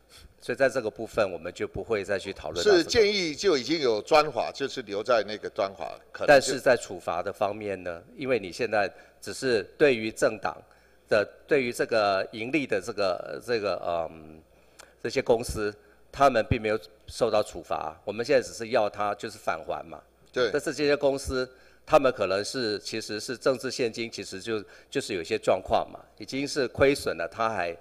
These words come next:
Speaker 1: 还这个捐款给这个一些特定的候选人，他们并没有受什么处罚。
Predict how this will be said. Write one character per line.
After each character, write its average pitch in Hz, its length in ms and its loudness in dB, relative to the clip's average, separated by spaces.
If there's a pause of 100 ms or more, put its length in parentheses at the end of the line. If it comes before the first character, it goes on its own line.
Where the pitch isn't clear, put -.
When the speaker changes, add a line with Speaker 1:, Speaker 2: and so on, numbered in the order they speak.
(360)
Speaker 1:
还 92 300 2
这 123 160 -2
个 90 380 0
捐 120 180 0
款 82 220 -2
给 80 160 -10
这 104 120 -8
个 90 380 -4
一 117 80 -14
些 104 180 -4
特 104 220 -2
定 95 180 -10
的 82 120 -4
候 92 180 -8
选 87 180 -10
人， - 160 -12 (320)
他 139 140 6
们 127 160 2
并 127 140 0
没 110 100 -2
有 90 80 0
受 101 180 -2
什 87 140 -14
么 80 80 -12
处 - 180 -18
罚。 64 300 -12